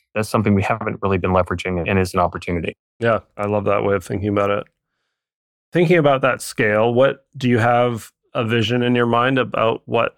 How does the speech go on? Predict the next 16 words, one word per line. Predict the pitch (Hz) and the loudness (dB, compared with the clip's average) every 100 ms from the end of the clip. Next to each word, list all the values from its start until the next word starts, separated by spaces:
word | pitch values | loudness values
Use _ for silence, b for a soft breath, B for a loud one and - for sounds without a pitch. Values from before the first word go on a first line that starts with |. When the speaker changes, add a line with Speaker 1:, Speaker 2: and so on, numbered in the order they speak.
| _ | _
Speaker 2:
kind | - 123 113 | -6 -4 -2
of | 110 | -4
scale | - 123 110 107 | -4 -2 0 0
Windfall | 110 110 110 110 110 | 0 -2 0 2 2
Bio | 104 117 104 113 110 113 - | 0 0 0 0 0 -4 -4
will | 117 | -2
get | 113 - - | 0 -4 -4
to, | 135 139 147 - - | -4 -4 -4 -10 -12
and | 123 104 | -4 -2
what | 104 | -2
sort | - 120 | -4 -4
of | 101 | -4
time | - 107 | -2 -4
frame | 107 101 101 | -2 -2 -4
is | 95 | -4
that? | - 98 | -2 -2